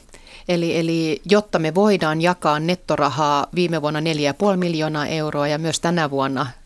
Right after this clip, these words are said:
on sama tavoite neljä ja puoli miljoonaa euroa, niin silloinhan toiminta pitää tuottaa tulosta. Ja, ja näin ollen sitten se on tosi iso osa sitä, mutta myös meillä niin kuin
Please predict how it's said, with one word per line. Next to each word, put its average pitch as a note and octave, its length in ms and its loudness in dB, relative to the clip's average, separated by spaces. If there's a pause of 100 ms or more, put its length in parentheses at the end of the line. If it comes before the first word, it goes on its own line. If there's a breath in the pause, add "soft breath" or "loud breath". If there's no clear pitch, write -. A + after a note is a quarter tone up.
(100)
on D3+ 220 -2
sama D#3+ 260 0
tavoite D3+ 360 0
neljä D3+ 260 -2
ja C#3 40 -2
puoli D3+ 220 -2
miljoonaa D3 440 -6
euroa, D3+ 380 -6
niin D3 200 -6 (280 loud breath)
silloinhan D3+ 460 -2 (200)
toiminta D#3+ 440 0
pitää D3+ 240 -2
tuottaa D3+ 400 -6 (100)
tulosta. D#3 480 -2 (640 loud breath)
Ja, D#3+ 220 0
ja D#3 340 -4
näin E3 260 0
ollen D3+ 200 0
sitten - 220 -6
se - 80 -2
on D#3+ 60 -4
tosi E3+ 320 -2
iso F#3+ 200 2
osa F#3 200 0
sitä, E3+ 300 -4
mutta E3 360 -4 (260 loud breath)
myös A#3 200 2
meillä A3+ 320 4
niin D#3+ 180 -2
kuin E3 240 -2